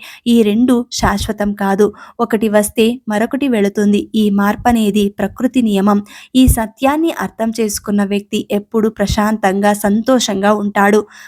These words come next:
అర్జునుడు శ్రీకృష్ణుడిని ఇలా అడిగాడు, "ఓ మధుసూదన, మనిషి ఎందుకు ఎప్పుడు సంతోషంగా ఉండలేడు?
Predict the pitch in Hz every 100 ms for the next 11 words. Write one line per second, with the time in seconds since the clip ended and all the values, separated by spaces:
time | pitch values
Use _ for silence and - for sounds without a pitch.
0 | - 214 190 233 302 254 226 226 202 202
1 | 233 - 196 185 202 - 196 196 202 190
2 | 196 196 196 - - - 208 220 214 190
3 | 196 233 214 202 233 311 - - - 220
4 | 254 320 330 247 220 262 269 214 196 -
5 | 262 254 220 190 240 247 247 226 220 196
6 | 185 202 208 208 214